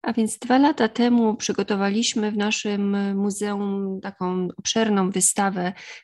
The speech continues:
prac Stanisława Szukalskiego i Szczepu Szukalszczyków herbu Rogate Serce.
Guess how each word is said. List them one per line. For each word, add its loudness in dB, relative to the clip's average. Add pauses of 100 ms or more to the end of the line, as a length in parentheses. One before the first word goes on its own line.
prac 2
Stanisława -2
Szukalskiego -2
i 2
Szczepu -4
Szukalszczyków -4
herbu -2
Rogate 0
Serce. -2